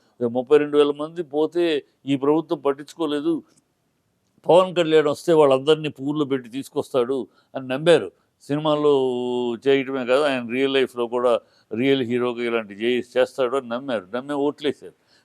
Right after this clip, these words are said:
గెలిపించారు. ఇవాళ గెలిచినాక ఆ విషయం పట్టించుకోరు ముందు. ఆ విషయం వదిలేసేసి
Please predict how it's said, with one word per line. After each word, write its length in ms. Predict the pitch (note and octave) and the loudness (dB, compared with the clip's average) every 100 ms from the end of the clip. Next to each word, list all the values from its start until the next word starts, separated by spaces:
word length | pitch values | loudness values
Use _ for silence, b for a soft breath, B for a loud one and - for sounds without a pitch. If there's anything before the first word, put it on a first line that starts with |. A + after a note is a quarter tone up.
| C#3 | -10
గెలిపించారు. 600 | C3+ D#3 D3+ E3 B2 F#2 - _ | -2 0 -2 -6 -4 -4 -8 _
ఇవాళ 140 | C3+ D3 | 4 4
గెలిచినాక 600 | B2+ D#3 D#3+ G3 G3+ F#3 | 4 0 -2 -4 -4 0
ఆ 120 | D#3+ | 2
విషయం 320 | F#3+ F#3+ G#3+ | 2 0 -2
పట్టించుకోరు 520 | F#3+ E3+ D#3+ D#3 B2 | -2 -2 -8 0 0
ముందు. 320 | A2+ A#2+ G#2 E2+ _ _ _ _ _ F#2+ | 0 -8 -10 -16 _ _ _ _ _ 2
ఆ 120 | B2 | 4
విషయం 300 | F3 D#3+ G3 | 4 4 6
వదిలేసేసి 800 | F#3+ F#3 F#3 F3+ E3+ F#3+ F#3 E3+ | 6 6 6 4 0 -4 -4 -4